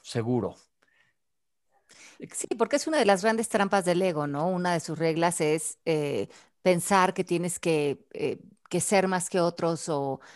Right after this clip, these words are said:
Speaker 2: o que tú vales por tu reconocimiento o por lo que logras o por tu reputación y, y entonces ahí empiezas a ver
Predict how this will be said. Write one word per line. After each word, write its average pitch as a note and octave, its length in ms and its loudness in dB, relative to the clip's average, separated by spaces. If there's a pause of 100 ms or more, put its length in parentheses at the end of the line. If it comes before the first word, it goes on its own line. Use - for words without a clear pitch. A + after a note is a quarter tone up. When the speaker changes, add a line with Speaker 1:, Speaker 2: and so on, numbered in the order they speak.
(160)
Speaker 2:
o E3 140 -6
que F3 100 -2
tú F#3 160 2
vales F3 300 4
por F3 120 -4
tu D#3+ 100 -10
reconocimiento D#3 1000 -4
o C3+ 60 -10
por C#3+ 160 -4
lo C#3+ 120 -4
que D3 100 -4
logras D3 640 -2
o C3 160 -8
por - 340 -8 (160)
tu D#3 120 -8
reputación D3+ 960 -2 (400)
y, C#3 600 -4 (140)
y E3+ 160 -2
entonces D#3+ 400 -2
ahí D#3+ 220 4
empiezas D#3+ 440 -2
a D#3 100 2
ver D#3+ 280 0